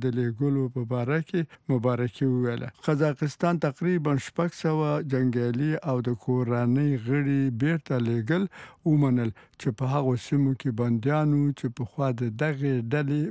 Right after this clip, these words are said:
په لاس کې وي. دوی ویلي، «ما د قزاقستان د حکومت مشران ستایلي دي او ستایلو ته به دوام ورکړم چې له عراق او سوریې نه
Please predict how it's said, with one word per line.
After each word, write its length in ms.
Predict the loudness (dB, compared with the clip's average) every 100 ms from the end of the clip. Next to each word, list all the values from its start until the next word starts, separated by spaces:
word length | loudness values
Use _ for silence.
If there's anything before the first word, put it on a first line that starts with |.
| -4
په 100 | -2 0 2
لاس 280 | 2 0 -4
کې 100 | -6 -6
وي. 100 | -14 _ -2 2
دوی 140 | 2 4
ویلي، 380 | 2 4 2 2 2
«ما 100 | 2 2
د 80 | -2
قزاقستان 720 | -2 -2 -2 -2 -4 0 0
د 120 | 0 -2
حکومت 380 | -2 -2 -2 -2
مشران 280 | -4 0 -2
ستایلي 440 | -2 -2 0 0 -2
دي 60 | -2
او 80 | -2
ستایلو 340 | -2 -2 -2 -2
ته 120 | -2 -2
به 100 | 0
دوام 360 | 0 2 2 2
ورکړم 360 | 0 0 0 0 -4 -12 -20 -2
چې 80 | 0
له 240 | 2 2 0
عراق 340 | 0 -2 -2
او 140 | -2 -2
سوریې 320 | -2 0 2
نه 80 | 2